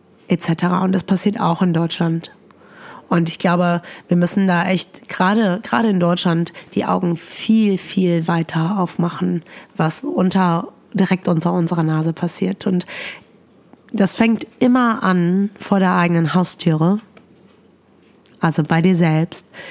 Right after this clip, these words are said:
dass du vielleicht mal hinterfragst, wie du reagierst, wenn du jemanden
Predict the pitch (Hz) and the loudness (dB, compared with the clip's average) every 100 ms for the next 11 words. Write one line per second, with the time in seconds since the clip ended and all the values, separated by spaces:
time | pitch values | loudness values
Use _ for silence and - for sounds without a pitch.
0 | - 165 - 175 180 180 190 180 175 - | -4 -2 -2 0 0 2 2 2 0 -2
1 | - 170 175 - - 175 170 175 165 165 | -2 0 0 -4 -4 -2 0 0 0 0
2 | 175 170 175 - 180 175 175 170 170 170 | 0 0 -2 -2 0 2 2 0 2 2